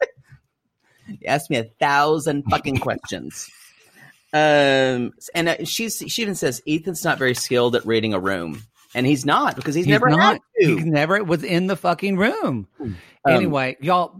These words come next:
Speaker 2: think about this. He didn't even know what a period was until he married his wife.
Speaker 1: Mm-hmm.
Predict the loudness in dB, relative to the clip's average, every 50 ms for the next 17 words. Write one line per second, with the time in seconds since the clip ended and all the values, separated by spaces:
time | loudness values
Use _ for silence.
0 | -8 -4 -2 -2 0 0 0 0 -2 -2 -4 -4 -4 -4 -4 -6 -10 -16 -20 -20
1 | -20 -20 _ _ _ _ _ _ _ _ _ _ _ _ _ _ _ _ _ _
2 | _ _ _ _ _ -2 0 4 4 6 6 6 6 6 4 4 4 2 2 2
3 | 2 2 2 2 0 -2 -6 _ -10 -6 -6 -4 -2 -2 -2 -2 -2 -4 -4 -4
4 | -6 -4 -4 -4 -4 -6 -8 -10 -8 -6 -6 -6 -4 -2 -2 -2 -2 -2 -2 -2
5 | -2 -2 0 0 0 0 0 0 -2 -4 -6 -6 -8 -8 -4 -2 0 0 2 2
6 | 2 2 2 0 -2